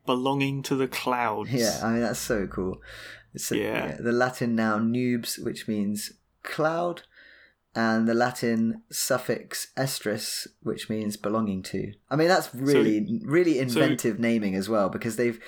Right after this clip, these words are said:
Speaker 2: satisfied all the nomenclature rules by, I just think it's absolutely banging. What a great name.
Speaker 1: So basically, it's mean, their full name is Pit Viper Cloud Belonging.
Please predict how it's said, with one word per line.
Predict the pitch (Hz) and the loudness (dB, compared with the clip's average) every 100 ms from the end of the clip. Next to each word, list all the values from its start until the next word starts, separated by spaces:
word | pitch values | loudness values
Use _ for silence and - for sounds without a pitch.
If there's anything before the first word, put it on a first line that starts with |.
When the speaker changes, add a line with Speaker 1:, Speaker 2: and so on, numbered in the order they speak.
| - | -14
Speaker 2:
satisfied | - - 165 147 139 127 | -6 0 2 2 2 4
all | 131 123 | 4 4
the | 117 110 107 - - - | 4 2 0 -6 -16 -4
nomenclature | 117 120 117 113 117 - 110 | 0 2 2 0 -4 0 0
rules | 104 120 104 95 95 - - _ _ - | 2 2 2 2 0 -4 -14 _ _ -4
by, | 104 104 101 - - | 0 0 0 -4 -4
I | 120 | -2
just | 120 110 | 0 -2
think | 78 | -4
it's | 90 | -2
absolutely | 87 - - | -2 -4 -4
banging. | 101 98 92 95 | 0 0 -2 -4
What | - 87 | -4 -2
a | |
great | 101 95 | 0 -2
name. | 98 101 98 - | 0 -2 -4 -8
Speaker 1:
So | - | -4
basically, | 156 180 175 151 139 131 | 2 2 2 0 0 0
it's | - 127 143 | -2 -4 -2
mean, | 139 135 - - | -2 -4 -8 -6
their | 143 135 | -2 0
full | - 160 | 0 0
name | 139 131 | 0 0
is | 127 123 - - - - - _ _ _ _ _ | 2 0 -2 -8 -14 -20 -20 _ _ _ _ _
Pit | - 185 - | -4 -4 -4
Viper | 139 139 139 - 131 127 123 - _ _ _ _ _ - | -2 -2 -2 0 2 2 0 -6 _ _ _ _ _ -8
Cloud | - 135 127 120 113 - _ _ - | 0 2 2 -2 -6 -14 _ _ -4
Belonging. | 123 123 120 113 110 110 | -2 0 -2 -6 -12 -16